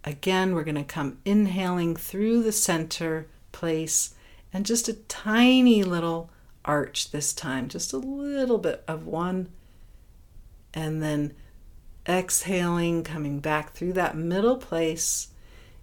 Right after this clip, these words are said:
and then into the curl. Your head is forward, shoulders rounded, back is curled just a little,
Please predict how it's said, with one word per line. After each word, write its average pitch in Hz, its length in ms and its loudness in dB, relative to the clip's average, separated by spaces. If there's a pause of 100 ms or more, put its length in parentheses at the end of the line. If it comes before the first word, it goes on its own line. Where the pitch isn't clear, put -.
(120)
and 156 180 -2
then 147 260 -2
into 180 420 -2
the 147 120 -6
curl. 196 840 0
Your 165 120 -8
head 156 220 -6
is 156 200 -4
forward, 190 720 2 (420)
shoulders 160 580 -6
rounded, 156 480 -2 (380)
back 160 300 -6
is 147 140 -4
curled 156 500 -4
just - 320 0
a 285 60 2
little, 151 460 0